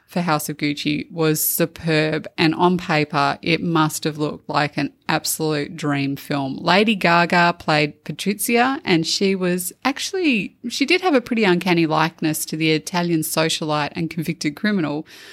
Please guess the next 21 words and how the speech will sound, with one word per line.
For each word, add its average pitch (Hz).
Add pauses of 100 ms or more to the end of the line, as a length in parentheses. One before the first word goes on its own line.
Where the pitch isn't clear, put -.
(240)
while 240
Adam 277
Driver, 170
who 196
is 190
always, 208
you 208
know, 156
a 175
little 190
bit, - (380)
from 180
my 202
perception, 170 (260)
the 196
emotionally 180
unstable 156
Adam 156
from 151 (180)
Girls, 185 (180)
and 175